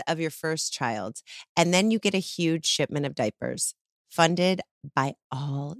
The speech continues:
your family and friends. That's a good feeling.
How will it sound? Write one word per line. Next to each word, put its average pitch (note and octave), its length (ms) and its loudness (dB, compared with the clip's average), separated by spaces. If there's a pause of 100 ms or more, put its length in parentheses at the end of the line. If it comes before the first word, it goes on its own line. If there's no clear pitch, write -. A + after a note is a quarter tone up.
your D3 100 -6
family C#3 460 -4
and C#3 220 -8
friends. C#3 640 -8 (320)
That's - 120 -12
a C3+ 60 -8
good A#2 200 -10
feeling. A#2 440 -8